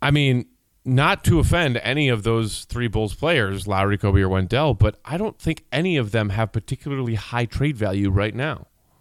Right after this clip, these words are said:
Lowry just came back from another injury, look, playing okay,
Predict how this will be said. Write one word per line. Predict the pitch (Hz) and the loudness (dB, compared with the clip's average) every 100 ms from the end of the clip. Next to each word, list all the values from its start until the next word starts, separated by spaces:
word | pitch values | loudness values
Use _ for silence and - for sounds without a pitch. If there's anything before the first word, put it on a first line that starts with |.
| _ _ _ _ _ _ _ _ _ _ _ _ | _ _ _ _ _ _ _ _ _ _ _ _
Lowry | 107 110 123 127 143 156 165 190 _ _ | -2 2 4 4 4 2 0 -4 _ _
just | - 139 - | -4 -2 0
came | 147 139 | 0 2
back | 120 117 127 | 2 2 2
from | 120 | 2
another | 113 107 139 | 4 2 0
injury, | 123 120 107 107 123 170 - - | 0 -2 0 0 0 -4 -10 -4
look, | 139 - | -4 -2
playing | - 196 180 156 - | 0 2 2 2 2
okay, | 139 147 147 131 147 190 | 2 2 -2 0 -2 -4